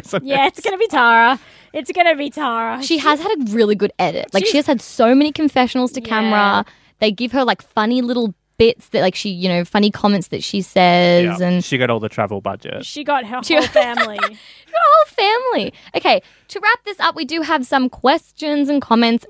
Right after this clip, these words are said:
Speaker 3: on our Facebook page that we have kind of touched upon, but I'll just go for it here. So Stephanie says, "Tessa being voted off the jury was the worst twist." Okay, so she agrees with us yet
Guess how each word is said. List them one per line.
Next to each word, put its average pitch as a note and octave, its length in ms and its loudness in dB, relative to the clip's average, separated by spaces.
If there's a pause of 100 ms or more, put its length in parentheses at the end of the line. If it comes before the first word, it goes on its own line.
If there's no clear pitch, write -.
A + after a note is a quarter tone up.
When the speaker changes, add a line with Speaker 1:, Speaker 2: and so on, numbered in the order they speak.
Speaker 3:
on B3 120 4
our A3+ 140 2
Facebook - 300 -2
page F#3 260 0
that F#3 60 -6
we F3+ 80 0
have A3+ 180 0
kind A3 160 -2
of F#3+ 140 -6
touched - 300 -6
upon, F3 260 -6
but E3+ 80 -2
I'll E3+ 80 -2
just F#3+ 180 -4 (560)
go F3+ 160 2
for F3 240 -4
it - 80 -6
here. F#3 220 -4 (240)
So A#3+ 120 -8
Stephanie D#4+ 440 -2
says, C4+ 320 -2
"Tessa D#4+ 260 0
being D4 280 0
voted A#3+ 220 2
off G#3 60 -2
the A3 80 -12
jury G#3 220 2
was F#3 140 -4
the F#3+ 80 -6
worst A3+ 400 2
twist." G#3+ 340 0
Okay, - 180 -6
so - 120 -12
she - 300 -6 (120)
agrees G3+ 440 -2
with G#3+ 100 -2
us F3+ 300 2
yet F3+ 360 -2